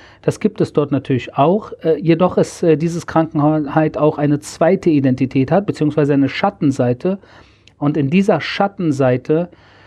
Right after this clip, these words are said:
äh, äh, natürlich die Hamas, äh, ganz stark dort vernetzt ist in diesem Krankenhaus. Und das natürlich mit voller Absicht,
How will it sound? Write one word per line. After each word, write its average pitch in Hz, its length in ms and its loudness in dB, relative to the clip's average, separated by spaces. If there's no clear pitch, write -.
äh, 151 640 4
äh, 151 40 4
natürlich 160 500 0
die 151 100 -8
Hamas, 143 500 0
äh, 143 160 0
ganz 147 400 0
stark 135 600 -2
dort 131 260 0
vernetzt 135 580 -2
ist 131 320 -6
in 165 240 2
diesem 147 300 0
Krankenhaus. 139 500 -4
Und 143 140 0
das 160 240 -2
natürlich 143 480 -2
mit 123 180 0
voller 180 520 0
Absicht, 127 540 -4